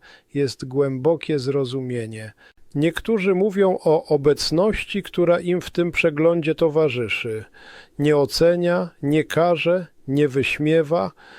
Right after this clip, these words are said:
pokazuje tylko prawdę. Sam zrozumiałem, gdzie zawaliłem. Nikt nie musiał mnie potępiać. Czasem jest to najtrudniejszy moment całego doświadczenia.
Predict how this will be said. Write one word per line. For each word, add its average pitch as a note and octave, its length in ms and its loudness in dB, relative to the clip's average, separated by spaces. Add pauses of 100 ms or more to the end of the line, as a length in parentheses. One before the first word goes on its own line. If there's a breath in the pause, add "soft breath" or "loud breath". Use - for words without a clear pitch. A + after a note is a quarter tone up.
(180 loud breath)
pokazuje E3 680 0
tylko F3 400 -2
prawdę. G#2 600 -2 (380 loud breath)
Sam G#3 440 0
zrozumiałem, D#3+ 880 2
gdzie B2+ 220 -2
zawaliłem. A#2+ 800 -2 (280)
Nikt F3 520 -2
nie C#3+ 140 0
musiał D3 380 2
mnie C3+ 200 0
potępiać. A2 840 -4 (540 loud breath)
Czasem F3+ 580 0
jest - 380 -2
to D#3+ 180 2
najtrudniejszy D#3+ 880 0
moment D#3 480 0
całego C#3+ 520 2
doświadczenia. A2+ 920 -4